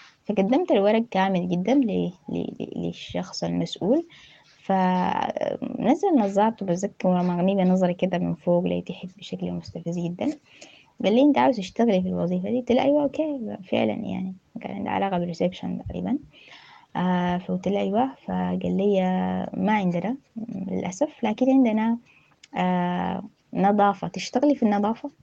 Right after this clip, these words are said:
<laughs> ودي حتة تانية برضو بتاعت إنه والله يا أخي إنه، آه، ال-، المهن ذاتها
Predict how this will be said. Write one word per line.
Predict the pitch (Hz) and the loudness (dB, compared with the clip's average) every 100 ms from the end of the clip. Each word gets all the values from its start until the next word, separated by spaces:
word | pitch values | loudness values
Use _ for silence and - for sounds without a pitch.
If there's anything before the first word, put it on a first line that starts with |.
| _ _ _ _ _ - | _ _ _ _ _ -12
<laughs> | - - - - - - - - - | -6 -2 -2 -6 -18 -18 -18 -6 0
ودي | 220 349 | 2 2
حتة | 349 - 254 | -2 -4 2
تانية | 269 320 240 | 4 4 2
برضو | 277 240 | 4 2
بتاعت | 220 180 185 185 | 2 0 2 4
إنه | 247 233 | 4 4
والله | 202 214 | 4 4
يا | 226 226 | 4 2
أخي | 226 202 | 2 -2
إنه، | 214 208 214 - - - 151 | 0 0 -2 -8 -20 -6 0
آه، | 165 165 175 | 2 2 2
ال-، | 175 - | 2 2
المهن | 190 214 269 240 196 | 4 4 4 2 2
ذاتها | 208 208 185 | 4 4 0